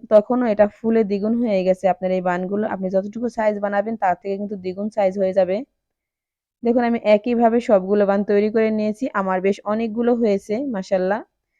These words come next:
আর এগুলো দেখতে কিন্তু খুবই, খুবই সুন্দর হয়েছিল। মোবাইলে কেমন বোঝা যাচ্ছে আমি জানি না, বাস্তবে কিন্তু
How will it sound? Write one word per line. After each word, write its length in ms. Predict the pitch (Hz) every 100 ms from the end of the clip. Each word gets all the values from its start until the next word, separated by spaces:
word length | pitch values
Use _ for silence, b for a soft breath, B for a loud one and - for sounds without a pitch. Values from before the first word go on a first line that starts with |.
| _ _ _
আর 160 | 208 214
এগুলো 260 | 214 220 233
দেখতে 300 | 202 208 -
কিন্তু 280 | 240 247 233 262
খুবই, 440 | - 233 202 233 254
খুবই 300 | 254 254 214 233
সুন্দর 320 | 220 202 214
হয়েছিল। 440 | 240 214 214 220 208 285 - _ _ _ _ -
মোবাইলে 360 | 220 226 226 240
কেমন 260 | 220 214
বোঝা 180 | 214 208
যাচ্ছে 180 | 208 226
আমি 100 | 214
জানি 220 | 202 196 196
না, 100 | 220
বাস্তবে 380 | 202 196 220 214
কিন্তু 180 | 220 220